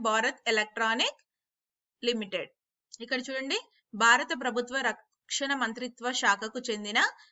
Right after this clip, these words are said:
బెంగళూరులోని భారత ఎలక్ట్రానిక్స్ లిమిటెడ్ అప్రెంటిస్ భర్తీకి అర్హులైన అభ్యర్థుల నుంచి దరఖాస్తులు కోరుతుంది. నోటిఫికేషన్ కు సంబంధించి దరఖాస్తు ప్రక్రియ,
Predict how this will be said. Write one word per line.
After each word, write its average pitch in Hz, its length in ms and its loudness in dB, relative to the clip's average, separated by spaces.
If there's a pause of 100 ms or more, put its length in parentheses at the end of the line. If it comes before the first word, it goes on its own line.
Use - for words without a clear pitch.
(160)
బెంగళూరులోని 240 840 0 (160)
భారత 226 420 4 (180)
ఎలక్ట్రానిక్స్ 247 680 0
లిమిటెడ్ 226 520 0 (240)
అప్రెంటిస్ 277 680 -2
భర్తీకి 254 680 0 (180)
అర్హులైన 277 560 2 (100)
అభ్యర్థుల 233 520 -2
నుంచి 214 180 -8 (120)
దరఖాస్తులు 240 580 0
కోరుతుంది. 190 560 -4 (460)
నోటిఫికేషన్ 277 960 -2
కు 285 100 -4 (100)
సంబంధించి 240 640 -2
దరఖాస్తు 233 560 0
ప్రక్రియ, 214 440 -2